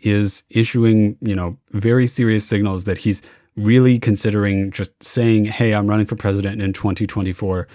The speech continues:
very early, like, as soon as in the next couple of months, even before the midterm elections. Usually people wait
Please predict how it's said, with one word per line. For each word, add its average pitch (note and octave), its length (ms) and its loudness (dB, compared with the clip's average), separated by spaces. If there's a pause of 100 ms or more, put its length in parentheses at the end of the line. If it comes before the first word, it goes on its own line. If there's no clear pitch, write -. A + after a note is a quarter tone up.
(220)
very G2 380 -2
early, G2 360 -2 (100)
like, G2+ 180 -6
as G#2 80 -6
soon A2+ 220 2
as G2 120 0
in G2+ 100 2
the F#2 60 2
next F#2 220 -4
couple - 260 -6
of F2+ 60 -6
months, F#2+ 360 -2 (380)
even A#2+ 420 2
before G#2+ 540 0
the F#2+ 140 -2
midterm G2 380 -2
elections. F2 500 -6
Usually A2 340 2
people F#2 320 -6
wait F2+ 240 -4